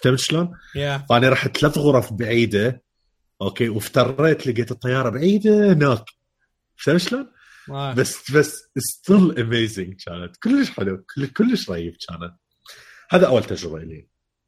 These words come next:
Speaker 1: ثاني تجربة، آه، يونيتي في نفس اليوم، آه، طلعوا مثل ما هم قالوا أبل وكذا. آه، طبعًا يونيتي وأنريل أعتقد هذول الاثنين مو أعلنوا هم؟ أعتقد الثاني كان أنريل.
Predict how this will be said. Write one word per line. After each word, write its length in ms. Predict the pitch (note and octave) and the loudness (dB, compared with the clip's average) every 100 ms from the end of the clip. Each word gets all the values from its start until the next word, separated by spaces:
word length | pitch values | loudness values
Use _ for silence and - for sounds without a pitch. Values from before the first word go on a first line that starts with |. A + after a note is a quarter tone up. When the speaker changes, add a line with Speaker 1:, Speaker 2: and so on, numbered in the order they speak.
| _ - - | _ -14 -2
Speaker 1:
ثاني 220 | E3 F3 | 2 4
تجربة، 540 | D#3 A2+ G2+ F2+ F#2+ _ _ - _ - - G#2+ | 4 0 -2 -6 -10 _ _ -20 _ -16 -12 -8
آه، 680 | G2+ F#2+ F2+ F2 E2+ E2 - | -6 -6 -8 -10 -12 -14 -4
يونيتي 680 | A2 E3 E3 C3 B2 B2 | 2 2 2 0 -2 -2
في 180 | B2 A#2+ | -4 -4
نفس 320 | B2+ - - | -2 -4 -4
اليوم، 480 | G#2+ F#2+ F2+ F2+ G#2 _ - | -2 -2 -4 -6 -12 _ -14
آه، 80 | G#2 | -14
طلعوا 440 | - G#2 G2 F#2+ G2+ | -8 -8 -6 -8 -8
مثل 220 | A2 A#2 | -8 -6
ما 100 | G2+ | -8
هم 260 | F2+ F#2 F2 | -8 -8 -6
قالوا 260 | F2+ E2 | -6 -8
أبل 300 | E2 F2+ - | -10 -14 -14
وكذا. 440 | E2+ - E2 E2 D#2+ - | -12 -12 -10 -10 -12 -14
آه، 240 | F#2+ F2+ - _ | -12 -12 -14 _
طبعًا 240 | F#2 F#2+ F#2+ | -10 -6 -4
يونيتي 340 | A2 A2 G#2 | -4 -4 -8
وأنريل 440 | F#2+ G2 F2+ D#2+ - | -8 -8 -10 -10 -14
أعتقد 320 | - - - _ _ G2 - _ | -20 -20 -20 _ _ -20 -20 _
هذول 200 | G2+ G#2+ | -6 -6
الاثنين 300 | G2 - F#2 | -6 -10 -10
مو 160 | E2 G#2 | -8 -10
أعلنوا 440 | A2 A2 B2 A#2+ | -8 -10 -10 -10
هم؟ 140 | B2+ D3+ _ _ | -12 -16 _ _
أعتقد 240 | - - | -12 -10
الثاني 300 | G#2 - G2+ | -8 -8 -8
كان 180 | F#2 F#2+ | -8 -10
أنريل. 340 | F2+ E2 E2 | -10 -10 -10